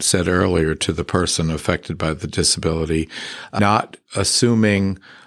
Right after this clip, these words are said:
that a response isn't going to happen, not being worried about what the person can say or can communicate, or if there's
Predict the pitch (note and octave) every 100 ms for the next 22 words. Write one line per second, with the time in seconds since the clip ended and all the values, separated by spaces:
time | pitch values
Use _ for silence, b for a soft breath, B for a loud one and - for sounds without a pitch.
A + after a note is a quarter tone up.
0 | B - G2 F2 E2 - - G2+ G2 G2+
1 | - G2 F2+ G2 - F2 F2 D#2+ E2+ -
2 | F#2 E2+ - E2 E2 E2+ F#2 - - G2
3 | F2+ E2+ F2 F#2+ F2+ E2+ E2+ - F2 F#2
4 | - E2+ - F#2 - F2 D2+ - F2 F2
5 | - - F2 E2+ F2 E2+ D#2 - E2 -
6 | F#2 G2 G2 F#2+ F#2+ F#2+ F2+ E2 E2+ D#2+
7 | - D#2+ D#2